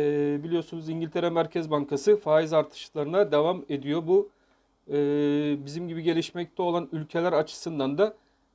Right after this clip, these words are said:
e, sterlinin azalması anlamı taşıyacağından dolayı hareketler sterlin bölgesinde daha hızlı olacaktır diye düşünmekteyim. Yani, e, sterlin bu haftayı on dokuz yirmi sekiz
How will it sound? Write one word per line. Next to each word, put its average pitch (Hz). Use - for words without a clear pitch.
e, 143
sterlinin 175
azalması 165
anlamı 156
taşıyacağından 165
dolayı 185
hareketler 196
sterlin 196
bölgesinde 185
daha 175
hızlı 185
olacaktır 170
diye 185
düşünmekteyim. 170
Yani, 175
e, 147
sterlin 170
bu 156
haftayı 165
on 175
dokuz 160
yirmi 160
sekiz -